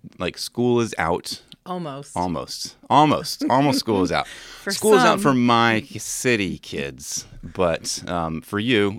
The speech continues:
Speaker 1: when is school out? For
Speaker 2: Tomorrow's the last day for Frederick County.
Speaker 1: Tomorrow's the last day for Frederick
Speaker 2: Mm-hmm.
Speaker 1: County. And graduation?
Speaker 2: Graduation for Sharando is tomorrow night.
Speaker 1: And you're gonna be a part of that?
Speaker 2: I will be.
Speaker 1: Yes.
Speaker 2: I will try to hold it together.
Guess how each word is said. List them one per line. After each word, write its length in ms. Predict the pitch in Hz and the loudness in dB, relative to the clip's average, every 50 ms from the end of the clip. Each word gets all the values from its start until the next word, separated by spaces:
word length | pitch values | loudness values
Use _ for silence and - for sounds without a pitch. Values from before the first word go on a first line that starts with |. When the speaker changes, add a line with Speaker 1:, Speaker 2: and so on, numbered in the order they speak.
| - - | -8 -12
Speaker 1:
when 240 | 98 90 101 101 92 | -6 -2 0 0 0
is 80 | 90 | 0
school 240 | - - 95 82 73 | -4 -4 -6 -4 -4
out? 160 | 73 73 - - | -4 -6 -6 -10
For 60 | - | -10
Speaker 2:
Tomorrow's 320 | - 196 190 185 185 185 | -8 -6 -4 -4 -4 -6
the 60 | 165 175 | -8 -8
last 260 | 170 165 160 151 - | -8 -8 -8 -8 -8
day 140 | 156 151 151 | -10 -12 -12
for 100 | - 147 | -12 -14
Frederick 300 | - 151 135 143 110 - | -12 -12 -12 -12 -12 -12
County. 260 | 151 120 110 - - | -12 -12 -12 -14 -16
Speaker 1:
Tomorrow's 640 | 143 - 71 71 71 78 82 95 101 98 98 92 82 | -16 -14 -12 -10 -6 -2 0 2 2 2 2 0 -2
the 80 | 87 | -2
last 240 | 85 80 78 76 - | -2 -2 -2 -4 -6
day 120 | 80 80 | -8 -10
for 100 | - - 76 | -10 -12 -10
Frederick 280 | - 80 76 76 - | -8 -8 -8 -8 -8
Speaker 2:
Mm-hmm. 80 | 82 80 | -10 -8
Speaker 1:
County. 340 | 76 71 69 65 64 - _ _ _ | -8 -8 -8 -10 -12 -16 _ _ _
And 200 | - 78 69 67 | -12 -10 -10 -8
graduation? 720 | 82 82 76 76 73 73 71 80 90 95 - 156 160 175 170 _ _ _ - | -6 -4 -4 -4 -4 -6 -6 -4 -4 -4 -4 -4 -6 -6 -6 _ _ _ -18
Speaker 2:
Graduation 680 | - 180 175 170 170 180 175 180 190 185 - 208 190 180 | -14 -14 -12 -12 -10 -8 -8 -8 -8 -8 -8 -10 -12 -12
for 160 | - - 180 | -12 -14 -14
Sharando 680 | 165 - - 180 180 180 180 180 180 185 180 180 180 | -12 -12 -10 -10 -8 -8 -8 -6 -6 -4 -4 -4 -6
is 140 | 175 170 - | -8 -10 -12
tomorrow 360 | - 180 180 165 160 165 165 | -12 -10 -8 -8 -8 -8 -8
night. 520 | 160 151 160 170 180 247 226 - - - _ _ _ _ _ - | -10 -10 -10 -10 -10 -12 -12 -14 -20 -20 _ _ _ _ _ -8
Speaker 1:
And 280 | 90 85 80 80 78 - | -6 -4 -4 -6 -6 -6
you're 100 | 80 82 | -6 -6
gonna 80 | 78 | -4
be 100 | 73 82 | -4 -4
a 40 | 80 | -4
part 240 | - - 92 90 87 | -2 -2 -2 0 0
of 80 | 87 | -2
that? 220 | 90 98 104 120 - - 107 - | -4 -4 -4 -6 -10 -16 -18 -16
Speaker 2:
I 160 | - 123 131 | -14 -14 -12
will 220 | 135 147 151 165 170 | -10 -8 -8 -8 -8
be. 340 | 180 208 214 254 302 285 - | -6 -6 -6 -6 -6 -8 -6
Speaker 1:
Yes. 540 | - 87 82 85 101 131 - - - - - - | -4 -4 -4 -4 -4 -6 -10 -14 -14 -16 -16 -16
Speaker 2:
I 80 | - 156 | -16 -16
will 80 | 156 | -14
try 280 | - - - 151 143 151 | -12 -10 -8 -6 -6 -6
to 180 | 156 160 147 - - | -6 -8 -10 -12 -14
hold 340 | - - 175 170 165 170 170 | -14 -10 -8 -6 -6 -6 -8
it 40 | 143 | -10
together. 580 | - 202 196 180 170 170 170 202 247 392 370 | -10 -6 -4 -2 -2 -2 -2 -2 -2 -2 -4